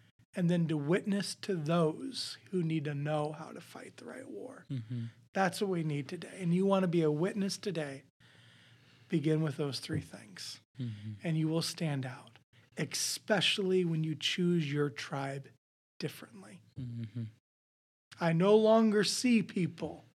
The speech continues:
Speaker 1: through human ways," Paul said. "I see 'em as saved and unsaved," period.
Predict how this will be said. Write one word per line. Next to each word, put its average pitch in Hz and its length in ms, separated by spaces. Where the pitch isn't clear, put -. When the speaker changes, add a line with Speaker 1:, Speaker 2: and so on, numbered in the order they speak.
Speaker 1:
through 180 140
human 190 540
ways," 156 340
Paul 156 320
said. - 380
"I 180 140
see 185 180
'em 165 120
as 151 100
saved 196 680
and 165 140
unsaved," 139 640
period. - 420